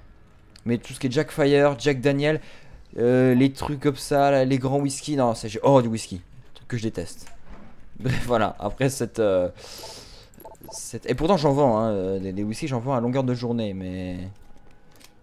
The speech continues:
mais, euh, non, je, non, pas mon truc. Bref, après ce passage, euh, alcool,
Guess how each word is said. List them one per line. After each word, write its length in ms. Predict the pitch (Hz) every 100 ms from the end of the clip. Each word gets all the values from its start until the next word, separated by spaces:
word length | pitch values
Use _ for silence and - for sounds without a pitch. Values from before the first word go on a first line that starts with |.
| - - - _ - - -
mais, 280 | 95 101 101
euh, 240 | 92 87 87
non, 140 | 90
je, 1000 | 82 - - - - - - - - -
non, 60 | - -
pas 80 | 101
mon 80 | 92
truc. 340 | - - - - - - - - - - - - - - - - -
Bref, 200 | 107 110
après 220 | 120 -
ce 100 | 151
passage, 460 | 120 113 - 113 101
euh, 380 | 98 92 90 90 87 85 - - - - -
alcool, 600 | 101 107 - 147 160 104